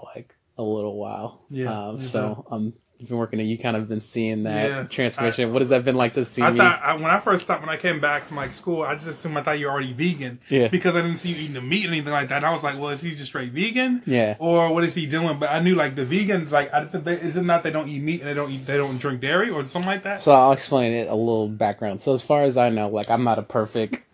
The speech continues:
Speaker 1: I'm not super knowledgeable in this,
Speaker 2: Mm-hmm.
Speaker 1: um, disclosure, but basically, vegetarian is someone who just doesn't eat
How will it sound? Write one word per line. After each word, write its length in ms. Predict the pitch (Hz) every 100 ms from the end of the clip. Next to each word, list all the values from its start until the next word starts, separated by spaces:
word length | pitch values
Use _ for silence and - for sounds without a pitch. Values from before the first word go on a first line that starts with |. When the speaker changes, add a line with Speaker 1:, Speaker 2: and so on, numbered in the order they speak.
| _ _
Speaker 1:
I'm 140 | - 123
not 240 | 120 95 101 -
super 420 | - - - 113 117
knowledgeable 500 | 104 113 107 127 123
in 80 | 139
this, 320 | 143 - - -
Speaker 2:
Mm-hmm. 320 | 135 131 123
Speaker 1:
um, 240 | 110 104 107
disclosure, 600 | 101 - 123 117 127 127 123 _
but 380 | 117 110 - _
basically, 760 | 120 139 139 - 127 123 113 113 _ _ _ _ _
vegetarian 640 | 120 139 131 - 151 131
is 80 | 113
someone 240 | - 120 117
who 140 | 113
just 220 | 110 110
doesn't 280 | 104 110 113
eat 400 | - 107 104 -